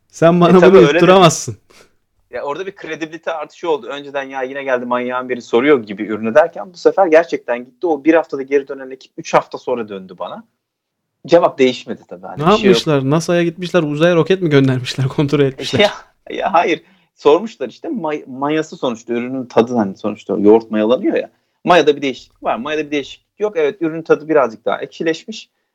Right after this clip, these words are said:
Speaker 2: Bu da bazı işte denemeler sonucu bunun daha Türk yoğurduna yakın oldu falan. Bana böyle bir sayfa böyle e-mailde açıklama yapmışlar.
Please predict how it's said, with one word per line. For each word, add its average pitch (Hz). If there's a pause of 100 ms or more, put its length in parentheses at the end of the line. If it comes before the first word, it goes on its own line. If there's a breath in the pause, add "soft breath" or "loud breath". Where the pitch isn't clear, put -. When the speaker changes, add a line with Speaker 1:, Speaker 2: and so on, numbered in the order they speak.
(140)
Speaker 2:
Bu -
da 156
bazı 151
işte 127 (160)
denemeler 135
sonucu 123
bunun 160
daha 139
Türk -
yoğurduna 92
yakın 101
oldu 98
falan. 185
Bana 175
böyle 160
bir 175
sayfa 139 (300)
böyle 143
e-mailde 156
açıklama 165
yapmışlar. -